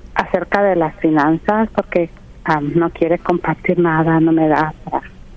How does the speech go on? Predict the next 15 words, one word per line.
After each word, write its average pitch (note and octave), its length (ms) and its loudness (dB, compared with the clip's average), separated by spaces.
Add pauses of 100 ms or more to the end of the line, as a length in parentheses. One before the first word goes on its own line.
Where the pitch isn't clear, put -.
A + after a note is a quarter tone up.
(100)
los D#3+ 180 -2
gastos D#3 380 -4 (100)
que D3+ 140 0
necesito D#3 540 -2
yo D#3 420 2
y, C#3+ 140 -2 (1040)
y D#3+ 540 0 (200)
hay F3+ 140 0
muchas F3 400 0
cosas - 420 -4
que, - 140 -4 (2750)
que - 80 0
estoy - 180 -2
pasando E3 420 0
ahorita. D#3+ 480 0